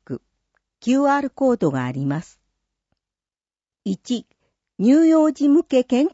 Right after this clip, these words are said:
康セミナー。九月から開始する二十四時間オンライン相談の使い方や、健康に関するセミナーを次の通り開催いたします。時、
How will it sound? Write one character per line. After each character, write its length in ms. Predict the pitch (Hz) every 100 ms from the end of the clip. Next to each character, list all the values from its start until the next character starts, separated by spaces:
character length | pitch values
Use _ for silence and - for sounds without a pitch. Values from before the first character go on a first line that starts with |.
| -
康 240 | 294 339
セ 140 | 311
ミ 140 | 285 214
ナ 280 | 165 135 123
ー。 1700 | _ _ _ _ _ _ _ _ _ _ _ _ _ _ _ _ _
九 140 | 311
月 260 | 311 330 -
か 120 | 190
ら 140 | 175
開 240 | 156 196 226
始 220 | - -
す 120 | 208
る 220 | 202 202 -
二 220 | 202 269
十 240 | 302 277 196
四 180 | 170 175
時 120 | 254
間 380 | - 247 233 226
オ 80 |
ン 120 | 269 269
ラ 140 | 285
イ 100 | 285
ン 100 | 277
相 300 | - 277 254
談 260 | 202 160 139
の 140 | 131
使 300 | - - 202
い 40 | 196
方 300 | 185 - 175
や、 240 | 156 151 _ _ _ _ _ _
健 180 | 240 285
康 280 | - 311 302
に 160 | 302
関 280 | - 269 285
す 140 | -
る 140 | 240 190
セ 200 | - 277
ミ 140 | 277
ナ 220 | 220 170
ー 40 | 156
を 160 | 143 156 _ _ _ _
次 320 | 214 247 311
の 160 | 302
通 260 | 254 214 190
り 140 | 151
開 260 | - - 202
催 280 | - 220 208
い 60 |
た 160 | 190 170
し 160 | - 151
ま 140 | 147
す。 240 | - _ _ _ _ _ _ _ _ _ _ _ _ _ _ _
時、 420 | 196 196 - 202